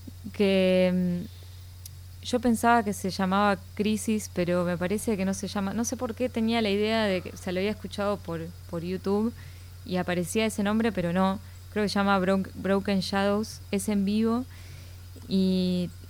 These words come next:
tiene este tema que se llama Broken Shadows y esa versión me parece alucinante. Y fue ese, eh, el tema que escuché que, mm, dije, "Wow, acá hay algo, hay como una especie de energía que se mueve que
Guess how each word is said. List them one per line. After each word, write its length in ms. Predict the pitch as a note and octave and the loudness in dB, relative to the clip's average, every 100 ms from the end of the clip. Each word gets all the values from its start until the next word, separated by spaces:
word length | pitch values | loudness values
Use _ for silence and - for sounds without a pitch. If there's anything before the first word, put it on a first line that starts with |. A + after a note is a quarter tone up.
| - | -6
tiene 200 | - G#3 | 2 4
este 200 | G#3 G3+ | 4 2
tema 300 | F#3+ G#3+ G#3 | 2 6 6
que 60 | G3 | 4
se 80 | G3 | 4
llama 240 | F#3+ F#3+ | 4 4
Broken 420 | F3+ F#3 F#3+ G3 | 4 2 2 2
Shadows 640 | F3+ - F#3+ F#3+ F#3+ - - - - - - - | 2 2 2 2 0 -4 -12 -14 -16 -16 -16 -2
y 100 | G3 | 0
esa 200 | G3 G#3+ | 2 2
versión 380 | F#3+ F3 G3+ G3 | 2 0 0 2
me 120 | G3 | 2
parece 500 | F#3 F#3 F3+ G3 F#3 - - - | 0 -2 -2 -2 -2 -6 -14 -8
alucinante. 720 | E3+ F3 - F#3 F#3 F3+ F3 | -4 -4 -4 0 0 0 -4
Y 40 | |
fue 260 | E3 G3+ G#3+ | -4 2 2
ese, 460 | G#3+ G#3+ F#3+ F3+ - - - - - - | 2 2 4 2 -2 -12 -16 -16 -16 -10
eh, 300 | F3+ F3 E3+ | -6 -4 -4
el 80 | E3 | -6
tema 260 | F#3+ F#3+ F#3+ | -2 0 0
que 80 | |
escuché 520 | F3 - - G3 G3+ G#3 - - - - - - | -2 -4 -2 2 2 0 -10 -16 -16 -16 -12 -6
que, 80 | F3 | -4
mm, 340 | E3 D#3 E3 F3 - - - | -2 -4 -6 -10 -16 -16 -12
dije, 280 | E3 F3 F#3+ | -8 -6 -2
"Wow, 320 | F3+ F#3 F3 - - - - - | 0 0 0 -4 -12 -16 -16 -10
acá 220 | - F3 F#3+ | -6 -2 2
hay 140 | G3+ | 4
algo, 460 | G3+ G#3 G#3 G3+ F#3 | 4 4 4 4 4
hay 160 | F3 F#3+ | 2 2
como 240 | G3+ F#3+ | 2 4
una 100 | F#3+ | 4
especie 340 | F#3 G3+ - G3+ | 2 -2 -2 0
de 40 | F3 | 2
energía 480 | E3+ D#3+ F#3+ G3 G3 | 0 -2 0 2 2
que 100 | E3+ | 0
se 160 | - F3 | 0 0
mueve 420 | F3+ F#3+ G3+ G3 | 4 4 4 2
que 360 | F3+ E3+ E3 | 0 -2 -2